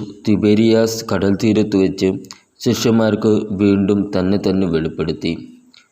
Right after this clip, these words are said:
അവൻ വെളിപ്പെടുത്തിയത് ഇപ്രകാരമാണ്. ശിമയോൻ പത്രോസ്, ദിദിമോസ് എന്ന് വിളിക്കപ്പെടുന്ന തോമസ്, ഗലീലിയിലെ കാനായിൽ നിന്നുള്ള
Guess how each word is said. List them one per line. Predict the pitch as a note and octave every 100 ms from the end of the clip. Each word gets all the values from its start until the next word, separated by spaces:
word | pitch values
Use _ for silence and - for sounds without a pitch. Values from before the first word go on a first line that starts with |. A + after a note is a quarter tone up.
| _ -
അവൻ | G2 A2+ A#2 G#2
വെളിപ്പെടുത്തിയത് | G#2 G2+ A#2+ A2+ G#2 A2 G#2+
ഇപ്രകാരമാണ്. | - - F2 F#2+ G#2 G#2 F#2 F#2 F#2 - - _ _ _
ശിമയോൻ | - A#2 G2+ G#2 A2 A2 A2 - - - _ _
പത്രോസ്, | F#2+ - F#2 G2 G#2+ - - _ _ -
ദിദിമോസ് | A2 G#2 A2 G#2+ G#2 G#2 G#2 -
എന്ന് | G2+ G2+
വിളിക്കപ്പെടുന്ന | F#2+ F#2+ G2+ F2+ F#2 F2+ F2+ F2+ - -
തോമസ്, | F2 F2 F2 G#2+ - - _ _ _ -
ഗലീലിയിലെ | G2 A2 G#2+ A2+ G#2+ G#2+ G#2+ G#2 - - -
കാനായിൽ | F#2 F#2+ G#2 G#2+ G#2+
നിന്നുള്ള | G#2+ G2+ G2